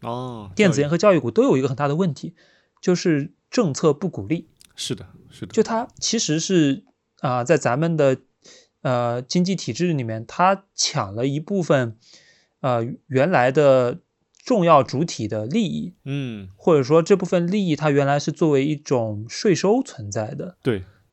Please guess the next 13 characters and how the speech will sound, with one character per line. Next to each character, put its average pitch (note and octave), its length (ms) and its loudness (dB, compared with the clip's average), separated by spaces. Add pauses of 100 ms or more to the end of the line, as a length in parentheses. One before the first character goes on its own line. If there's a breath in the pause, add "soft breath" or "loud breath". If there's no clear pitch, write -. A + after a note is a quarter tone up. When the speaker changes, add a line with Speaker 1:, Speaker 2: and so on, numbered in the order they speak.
(120)
Speaker 2:
比 A#2 120 -4
如 A#2+ 80 -4
说 C#3 220 0
中 D#3 260 0
烟， E3 400 0
对 C#3 120 -8
吧？ C3 160 -10
中 C#3+ 260 -4
烟 D3+ 220 -2
它 D3 240 0
一 D3+ 120 -2
年 A#2+ 400 -6
的， B2 300 0